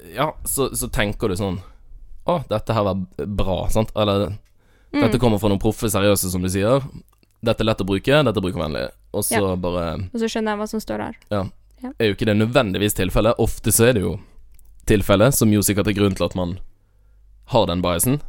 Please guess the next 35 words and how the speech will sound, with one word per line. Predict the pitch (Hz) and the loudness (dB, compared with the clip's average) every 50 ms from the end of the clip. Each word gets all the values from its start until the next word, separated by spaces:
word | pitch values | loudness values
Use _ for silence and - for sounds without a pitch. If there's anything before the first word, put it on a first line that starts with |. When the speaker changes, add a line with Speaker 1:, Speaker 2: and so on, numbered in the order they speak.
| - - | -12 -6
Speaker 2:
Mm. | - 262 262 240 214 208 113 - | -4 -2 -2 -2 -4 -6 -8 -4
Speaker 1:
men | - 107 104 101 - 101 104 - - | -2 0 2 2 2 2 0 0 -4
det | - 92 101 101 101 107 107 | -10 -12 -8 -2 2 2 4
er | 101 98 | 4 4
jo | 98 | 2
ingen | 98 101 110 120 113 101 - | 0 2 2 2 2 0 -2
direkte | - 104 98 110 110 117 117 - - - - - 87 87 | -6 -4 -2 0 0 2 2 0 0 -2 -2 -2 -2 -2
sammenheng | - - 98 92 95 101 101 95 - - - - - - - - - - - - - - _ - | 0 0 0 2 2 2 0 0 -2 -4 -8 -12 -14 -20 -20 -20 -20 -20 -20 -20 -20 -20 _ -4
Speaker 2:
Det | - 254 | 0 0
er | 240 208 | 0 0
det | 113 - | -2 -8
ikke. | - - 101 | -10 -4 -2
Speaker 1:
mellom | 104 98 95 92 98 101 | 0 0 2 2 0 -2
at | - - | -2 0
det | 110 | 0
er | 101 101 | 0 0
lite | 98 95 101 113 - - 85 | 0 0 0 -2 -2 -4 -2
tekst, | - 98 90 - - - - - - - - - - - - - | -2 -2 -2 0 0 -2 0 0 -2 -6 -6 -10 -16 -20 -20 -20
<laughs> | - - - - - - - | -20 -20 -20 -20 -20 -14 -4
og | - 95 | -4 -4
at | 90 - | -4 -2
det | - 90 | -4 -4
er | - | -4
sant. | - 71 - - - - - - - - - - - - - - - - - _ _ _ _ _ _ _ _ _ _ - | -4 -6 -8 -10 -12 -16 -18 -18 -18 -20 -20 -20 -20 -20 -20 -20 -20 -20 -20 _ _ _ _ _ _ _ _ _ _ -16
Speaker 2:
Sant. | - - - - - - - - - - | -10 -8 -8 -8 -8 -12 -14 -12 -10 -8
Speaker 1:
<laughs> | - 107 120 123 - | -4 0 4 4 4
Det | - 143 - | 4 4 2
kommer | - - 180 135 127 - 147 | 4 4 4 4 4 2 2
jo | 120 110 | 2 2
an | 131 - 254 - - 247 233 | 2 2 4 4 4 4 4
på | 269 254 | 4 2
hva | 254 226 - 214 | 2 2 2 2
som | - 254 226 214 | 2 2 2 2
står | - 240 208 214 196 185 | 2 2 0 0 0 -2
der. | 180 - | -6 -10